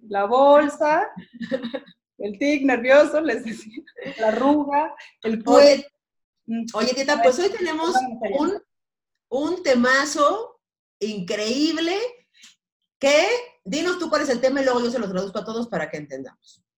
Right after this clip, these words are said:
Speaker 1: Vulnerabilidad y valentía.
Speaker 2: ¡Muy bien!
Speaker 1: Ya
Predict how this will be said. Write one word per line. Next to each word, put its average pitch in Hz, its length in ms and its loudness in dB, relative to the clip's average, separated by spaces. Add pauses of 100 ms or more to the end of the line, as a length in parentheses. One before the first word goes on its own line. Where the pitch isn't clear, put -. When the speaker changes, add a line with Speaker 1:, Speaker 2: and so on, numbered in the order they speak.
(720)
Speaker 1:
Vulnerabilidad 254 1080 4
y 220 80 -6
valentía. 208 720 0 (840)
Speaker 2:
¡Muy 403 120 6
bien! 330 1160 6
Speaker 1:
Ya 190 140 8